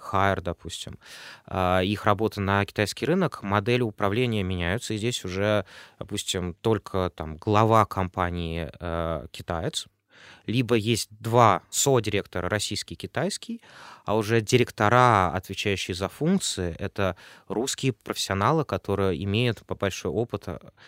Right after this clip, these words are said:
работы в том или ином секторе или на той или иной позиции. Да, и в этом плане это эволюция для китайцев очень большая.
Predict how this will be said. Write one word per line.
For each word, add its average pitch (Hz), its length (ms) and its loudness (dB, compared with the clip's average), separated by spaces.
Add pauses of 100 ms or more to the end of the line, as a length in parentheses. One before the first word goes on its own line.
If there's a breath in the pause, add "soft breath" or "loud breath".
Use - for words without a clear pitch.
(140 loud breath)
работы 101 480 0
в - 100 -16
том 104 180 0
или 95 100 -2
ином 95 160 -4
секторе - 480 -6
или 92 340 -4 (220 loud breath)
на 95 100 -4
той 107 120 -2
или 101 40 -2
иной 95 100 -2
позиции. - 520 -4 (460 loud breath)
Да, 107 220 2
и 90 60 2
в 90 60 2
этом 98 180 -2
плане 110 380 2
это 95 300 0
эволюция 107 500 2
для 95 180 -2
китайцев - 440 -8
очень - 240 -12
большая. - 420 -14